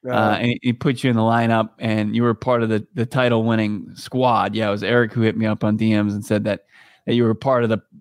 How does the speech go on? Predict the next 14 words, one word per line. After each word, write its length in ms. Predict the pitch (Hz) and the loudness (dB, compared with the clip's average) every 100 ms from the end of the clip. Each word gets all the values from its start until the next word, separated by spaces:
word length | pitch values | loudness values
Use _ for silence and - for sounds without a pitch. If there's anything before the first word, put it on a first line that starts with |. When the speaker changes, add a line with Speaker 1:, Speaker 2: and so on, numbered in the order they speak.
| _ - | _ -4
Speaker 1:
part 240 | 160 147 | 0 2
of 60 | 131 | 2
the, 260 | 120 113 120 | 2 0 -2
this 260 | 117 113 | -2 -2
title-winning 640 | - 147 139 127 123 113 | -2 0 2 4 2 2
season. 420 | 107 - 120 104 104 | -2 0 0 0 -4
So 320 | - 107 104 _ _ _ | 0 0 0 _ _ _
you 60 | - | 0
don't 160 | 175 | 2
go 120 | 190 180 | 2 2
home 280 | 175 165 | 2 2
completely 560 | 147 143 147 190 165 147 | 0 -2 0 0 0 0
empty-handed. 720 | 139 127 127 123 113 107 107 _ _ _ _ | 0 2 2 2 0 -2 -4 _ _ _ _
Um, 600 | 120 120 120 117 113 110 | 0 2 4 4 2 0